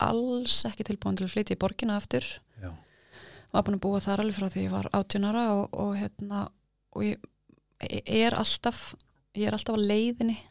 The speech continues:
Speaker 1: að
Speaker 2: Mhm.
Speaker 1: flytja í bara bústað fyrir utan Reykjavík.
Speaker 2: Mhm.
Speaker 1: En hérna
Speaker 2: I know, ég er að skoða sko lóðir í Kjósinni.
Speaker 1: Já, sko, ef ég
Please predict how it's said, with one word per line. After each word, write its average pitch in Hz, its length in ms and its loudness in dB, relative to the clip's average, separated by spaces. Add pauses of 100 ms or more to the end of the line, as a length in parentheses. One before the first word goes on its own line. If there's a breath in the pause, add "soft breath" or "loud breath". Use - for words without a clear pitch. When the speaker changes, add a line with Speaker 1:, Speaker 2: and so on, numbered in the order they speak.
(140)
Speaker 1:
að - 0 -
Speaker 2:
Mhm. - 80 0
Speaker 1:
flytja 220 500 2
í 208 220 -2
bara 208 120 -2
bústað 214 520 0
fyrir 208 240 -4
utan 220 180 -2
Reykjavík. 233 560 -4
Speaker 2:
Mhm. 175 300 -8 (260)
Speaker 1:
En 202 140 -4
hérna 196 320 10
Speaker 2:
I 220 100 12
know, 220 480 12
ég 190 280 12
er 190 60 12
að 175 120 10
skoða 190 240 12
sko - 160 8
lóðir 180 400 12
í 143 80 6
Kjósinni. 175 760 8
Speaker 1:
Já, 233 160 10
sko, - 160 4
ef 214 180 8
ég 254 80 6